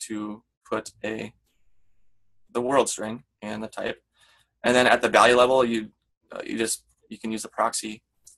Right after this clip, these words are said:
and then to get the string out of the type, uh, which is useful in, uh, some error messages or oth-, other places, you can use the reflect symbol,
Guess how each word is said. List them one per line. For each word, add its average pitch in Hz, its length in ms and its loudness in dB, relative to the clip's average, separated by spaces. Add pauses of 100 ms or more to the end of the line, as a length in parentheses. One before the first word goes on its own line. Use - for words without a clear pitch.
(400)
and 120 100 2
then 123 160 4
to 117 380 0 (120)
get 131 220 -2
the 117 80 -2
string 123 500 0
out 120 140 6
of 135 80 -4
the 139 80 -8
type, 170 300 -2 (760)
uh, 110 160 0
which 113 180 -2
is 107 220 -6
useful 113 500 -6
in, 110 400 -10
uh, - 420 -12
some - 240 -12
error 110 140 -6
messages 110 640 -10
or - 180 -14
oth-, - 120 -12
other 110 140 -8
places, - 440 -14 (340)
you 127 80 -6
can 139 80 -6
use 127 100 -2
the 120 60 2
reflect 113 340 2
symbol, 123 400 -2